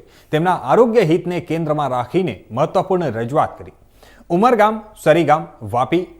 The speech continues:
પારડી અને ગુંદલાવ જેવા જે મુખ્ય ઔદ્યોગિક વિસ્તારોમાં મોટા પ્રમાણમાં કર્મચારીઓ કાર્યરત છે, જ્યાં ઈ એસ આઈ સી હોસ્પિટલોની સુવિધા તેમના આરોગ્ય માટે જીવનદાયી સાબિત થાય છે, પરંતુ વર્તમાન ક્ષમતાઓ પૂરતી ન હોવાના કારણે વિસ્તૃત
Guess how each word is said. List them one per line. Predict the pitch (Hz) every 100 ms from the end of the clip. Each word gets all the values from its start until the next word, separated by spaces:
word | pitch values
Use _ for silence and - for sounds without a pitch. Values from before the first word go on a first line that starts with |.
| -
પારડી | 131 143 156
અને | 170 123 123 123
ગુંદલાવ | 104 104 131 127 175 202
જેવા | 143 151 156
જે | 135
મુખ્ય | 135 135 147
ઔદ્યોગિક | 127 110 123 147 190
વિસ્તારોમાં | 165 135 - 127 127 127 143
મોટા | 117 127
પ્રમાણમાં | 120 110 113 113 110
કર્મચારીઓ | 110 107 104 123 139 175 165
કાર્યરત | - 117 127 131 127
છે, | 117 - _ _ -
જ્યાં | 107 151 165 - -
ઈ |
એસ | 214 233 180
આઈ | 175
સી | 165 370
હોસ્પિટલોની | 135 143 - 151 165 160 151 131
સુવિધા | 127 143 139 143 165
તેમના | 160 - 139 139 147 -
આરોગ્ય | 117 156 220 214
માટે | 165 123 110 104 - - -
જીવનદાયી | 110 190 226 196 147 160
સાબિત | - 143 120 104 -
થાય | 95
છે, | - 131 - _ _ _
પરંતુ | 151 226 233 151 - -
વર્તમાન | 113 135 156 220 269
ક્ષમતાઓ | 208 196 180 185
પૂરતી | 180 160 147 165
ન | 143 120
હોવાના | 131 131 131 127
કારણે | 120 117 131 170
વિસ્તૃત | 123 123 - 180 190 - 143 120